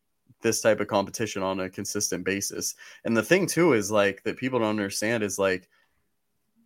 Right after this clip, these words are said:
how are they gonna be when they're in a close game, you know? Um,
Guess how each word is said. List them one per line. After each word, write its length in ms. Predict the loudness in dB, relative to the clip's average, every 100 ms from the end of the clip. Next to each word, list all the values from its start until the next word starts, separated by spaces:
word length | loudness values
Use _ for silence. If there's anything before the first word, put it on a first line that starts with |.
| _ 4
how 260 | 12 12
are 100 | 12
they 140 | 10 6
gonna 180 | 4
be 260 | 2 2 2
when 200 | 2 2
they're 160 | 2 2
in 80 |
a 60 | 0
close 360 | -2 0 0 0
game, 520 | 0 0 0 -4 -10 _ -4
you 100 | -2
know? 340 | 0 -2 -4 _ _ _ _ _ _ _ _
Um, 540 | 0 2 2 -2 -8